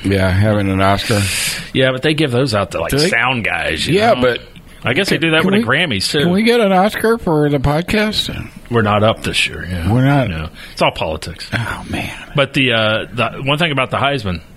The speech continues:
Speaker 2: they only give out one of them. You know? They're not giving a Heisman to, uh, you know, a guy for sound and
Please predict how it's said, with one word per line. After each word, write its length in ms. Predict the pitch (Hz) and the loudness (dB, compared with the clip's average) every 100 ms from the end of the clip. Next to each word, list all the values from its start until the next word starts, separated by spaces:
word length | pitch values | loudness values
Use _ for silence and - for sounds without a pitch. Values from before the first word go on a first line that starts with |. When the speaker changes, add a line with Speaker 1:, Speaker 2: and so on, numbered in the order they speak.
| - | -8
Speaker 2:
they 120 | - | -2
only 160 | 151 135 | 0 0
give 140 | 123 | 0
out 140 | 117 98 | -2 0
one 160 | 117 | 0
of 80 | 90 | 0
them. 240 | 98 87 - - - - - - - - - - | 0 -2 -8 -12 -14 -16 -18 -18 -20 -20 -20 -4
You 120 | 101 | 0
know? 160 | 92 104 - - | 0 -2 -6 -4
They're 140 | 123 | 0
not 160 | 131 123 | 0 0
giving 220 | 120 110 | -2 -2
a 40 | 92 | -2
Heisman 460 | 107 104 101 92 | 0 -2 -2 -4
to, 220 | - 92 | 0 2
uh, 220 | 92 87 87 | 2 2 2
you 160 | 87 | 0
know, 240 | 92 85 76 - - | 0 0 -4 -6 -4
a 80 | |
guy 240 | 90 95 92 | 0 2 2
for 300 | - 82 - - - - - - | -2 -4 -6 -10 -20 -20 -20 -8
sound 600 | - - 104 92 92 90 | -2 0 0 0 -2 -2
and 280 | 82 82 | -2 -4